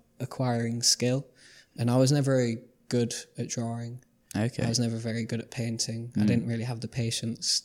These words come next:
Speaker 1: to learn either very well.
Speaker 2: Yeah.
Speaker 1: But I did, I've always been addicted to, like, television and film and stuff like that.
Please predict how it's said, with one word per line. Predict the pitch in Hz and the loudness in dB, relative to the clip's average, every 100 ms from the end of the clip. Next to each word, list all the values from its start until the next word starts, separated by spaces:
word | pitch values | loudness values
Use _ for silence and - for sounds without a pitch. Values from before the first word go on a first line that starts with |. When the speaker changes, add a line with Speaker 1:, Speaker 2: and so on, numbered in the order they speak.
| - | -4
Speaker 1:
to | 113 120 123 _ - | -6 -8 -12 _ -4
learn | 117 113 | -2 0
either | 127 120 120 123 | 2 0 0 -2
very | 127 131 | 0 2
well. | 131 139 156 - | 2 0 -4 -2
Speaker 2:
Yeah. | 107 90 - - _ _ - | 0 0 -2 -12 _ _ 2
Speaker 1:
But | 127 123 | 4 6
I | 123 | 4
did, | 127 117 - - - _ _ _ _ - - _ _ _ _ _ _ | 4 2 -2 -8 -14 _ _ _ _ -20 -20 _ _ _ _ _ _
I've | 127 127 | 2 6
always | 131 127 127 123 | 8 6 6 4
been | 123 | 2
addicted | 117 131 - 120 - | 2 0 -2 -2 -2
to, | 110 | -2
like, | 110 | -2
television | - 120 117 120 117 113 | -2 0 0 0 -2 -2
and | 117 117 - | -4 -8 -6
film | 123 113 117 117 | -4 -4 -4 -8
and | 135 123 123 - | -8 -8 -10 -4
stuff | - 131 - | -2 -2 -4
like | 113 127 | -6 -6
that. | 117 - | -6 -8